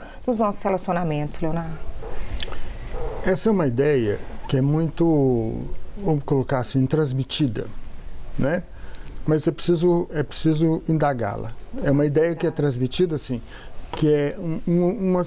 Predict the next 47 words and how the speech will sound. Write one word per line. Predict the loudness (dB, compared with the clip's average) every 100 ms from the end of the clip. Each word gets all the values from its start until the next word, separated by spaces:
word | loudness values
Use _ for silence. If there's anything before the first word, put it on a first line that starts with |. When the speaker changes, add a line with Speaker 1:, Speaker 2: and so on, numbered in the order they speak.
| -2
Speaker 2:
uma | 0 0
certa, | 2 2 2 2 2 2 4 2 0 -2
uma | -2
certa | 2 0 2
visão | 2 2 2 2 0
que | -2
se | -4
tem | 0 2
da | 0
psicanálise, | 0 -2 -2 0 2 2 0 -2 -6 -4 -6 -4 0
né? | 0 0 -4 -6 -6 -6 0
De | 0 2
que | 0
as | 0 0
coisas | 2 4 2 -4
estão | -2 0
lá | 2
no | 2 2
passado, | 0 -2 0 2 2 0 -2 -4 -4
né? | 0 2 0
E |
que | 0 -2
agora | 2 2 4 2 0
tá | -2 -2
assim | 0 2 2
porque | 0 0 0
estão | 0 0 0
lá | 2
no | 2
passado, | 0 -2 0 0 0 -2
assim, | -4 -2 -2
assim. | 0 0 -2 0 2 2 4 4
E | 4
não | 4 4
é | 2
bem | 4 2
assim. | 2 0 2
Speaker 1:
Não | 2 2
tem | 0 2
um | 2
reflexo | 0 0 0 0 0 0
agora? | 2 2
Speaker 2:
Não, | 2 0 -4 -6 0
não | 2 2
é |
bem | 2 2 2
assim, | 2 0 0